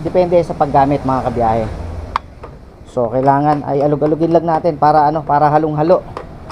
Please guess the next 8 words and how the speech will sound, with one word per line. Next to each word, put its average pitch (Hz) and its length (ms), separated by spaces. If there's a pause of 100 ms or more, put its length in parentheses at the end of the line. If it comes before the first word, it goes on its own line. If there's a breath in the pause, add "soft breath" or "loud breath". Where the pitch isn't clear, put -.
(500)
Halong-halo 151 400
yung 156 160
carbon 151 320
cleaner 151 320
sa 135 480
ano, 139 80 (320)
sa 135 240
gasolina. 127 480